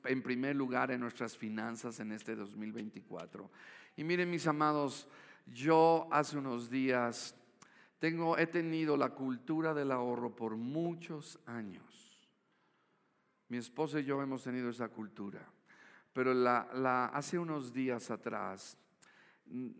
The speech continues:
eh, mi esposa y yo sembramos una, una ofrenda para bendecir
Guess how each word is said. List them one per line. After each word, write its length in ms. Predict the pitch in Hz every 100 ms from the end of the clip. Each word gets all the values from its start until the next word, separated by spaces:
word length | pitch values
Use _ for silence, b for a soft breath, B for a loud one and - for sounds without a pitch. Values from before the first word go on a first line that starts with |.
| -
eh, 260 | - - 117
mi 140 | 135 131
esposa 500 | 120 - 170 165 160
y 60 |
yo 180 | 143 139
sembramos 840 | 131 139 127 131 160 175 180 165 -
una, 320 | 151 151 156
una 220 | 135 143
ofrenda 880 | 143 123 - - 131 120 110 90 85 - _ b b b b b b b b _ _ _ _ _ _ _ _ _ _ _ -
para 220 | 120 120
bendecir 760 | 117 113 110 - - 127 87